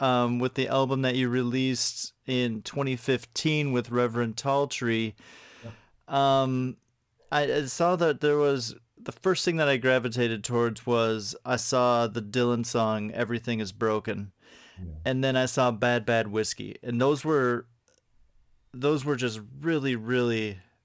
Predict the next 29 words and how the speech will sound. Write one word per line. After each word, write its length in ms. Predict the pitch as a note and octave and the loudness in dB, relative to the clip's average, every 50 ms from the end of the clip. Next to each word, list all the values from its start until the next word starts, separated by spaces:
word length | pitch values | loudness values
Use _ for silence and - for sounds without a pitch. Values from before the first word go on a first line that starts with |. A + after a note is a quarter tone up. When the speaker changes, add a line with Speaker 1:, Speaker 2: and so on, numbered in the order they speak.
| _ - | _ -14
Speaker 1:
Dylan 420 | B2+ A#2+ G#2+ C#3+ D#3+ E3 D3+ C3+ B2+ | -12 -2 0 2 2 2 2 0 0
has 160 | B2+ B2 A#2 | 0 2 2
always 240 | A#2+ B2 B2 A#2+ G#2 | 4 4 4 2 0
just 160 | A2+ A2 - | -4 -6 -4
been 140 | - A2+ G#2 | -6 -6 -4
such 240 | - - A#2+ A2 G#2+ | -2 -2 -2 -2 -2
an 60 | A2 | -6
important 500 | G2+ F#2+ - - A#2+ A2+ G#2 G#2+ G2 - | -6 -6 -4 -2 -2 -2 -2 -6 -10 -4
person 560 | - A2+ G#2+ G#2 - - G#2+ G2+ G2+ G2 F#2+ - | -2 -2 -2 -2 -2 -4 -4 -4 -6 -8 -8 -10
in 200 | - A#2 G#2+ G#2+ | -8 -8 -4 -2
my 180 | G#2+ G#2+ G#2+ | 0 0 0
life 340 | G#2+ G#2+ G#2+ G#2 G#2 G2+ - - | 0 0 0 0 -2 -2 -4 -6
musically. 600 | A2 A2 A2 G2 G2+ A2 - G#2+ G2+ G#2 G#2 - - - - - - - _ - - _ _ _ | -4 -4 -4 -4 -4 -6 -6 -4 -6 -6 -8 -10 -14 -20 -20 -20 -20 -20 _ -20 -20 _ _ _
And 160 | - C3 A#2+ A#2+ | -4 -2 0 0
then 200 | A#2+ A#2 A2 G2+ | 0 0 -2 0
Bad 300 | B2+ C3 C3 C3+ B2+ A#2 | 0 2 2 2 2 2
Bad 280 | C3+ B2+ A#2+ A2 G#2+ | 2 2 2 0 0
Whiskey, 360 | C3+ E3+ F3 - - - B2+ | -2 -2 -2 -2 -2 0 0
I 40 | A#2+ | 0
think 220 | A#2+ - F#3+ F#3 - | 0 -2 -4 -2 -2
the 100 | B2+ - | -4 -2
first 260 | - C3+ C3 B2+ - | 0 -2 -2 -2 0
time 160 | - C3 A#2+ | -2 0 0
I 60 | A#2 | 0
heard 260 | A2+ A#2 A#2+ A#2 G#2 | 0 0 0 0 0
that 240 | - A2+ A2+ A#2 A2 | 0 2 2 2 2
was 160 | A2 G#2+ G2 | 0 -2 -4
probably 500 | - - - B2+ B2 B2+ B2+ B2 A#2 A2 | -6 -10 -6 -4 -4 -4 -2 -2 -2 -2
the 440 | G#2 F#2+ G#2+ G2+ G2 G2 G2 F#2+ - | -2 -2 -2 0 0 -2 -2 -4 -8